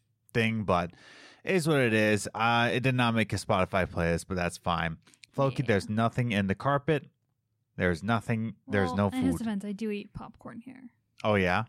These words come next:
Speaker 2: Oh, but you vacuumed in here yesterday.
Speaker 1: I did vacuum in
Speaker 2: So,
Speaker 1: here.
Speaker 2: no, there's nothing there.
Speaker 1: See, here's the thing. You're scavenging for food as if there's not a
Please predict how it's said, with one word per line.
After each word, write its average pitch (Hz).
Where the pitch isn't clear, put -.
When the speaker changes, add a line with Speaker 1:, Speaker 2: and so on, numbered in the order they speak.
Speaker 2:
Oh, 262
but 262
you 262
vacuumed 208
in 202
here -
yesterday. -
Speaker 1:
I 95
did 113
vacuum 104
in 87
Speaker 2:
So, -
Speaker 1:
here. -
Speaker 2:
no, 240
there's 214
nothing 202
there. 233
Speaker 1:
See, 104
here's 110
the 98
thing. 104
You're -
scavenging 117
for 104
food 120
as 92
if 98
there's 95
not 107
a 92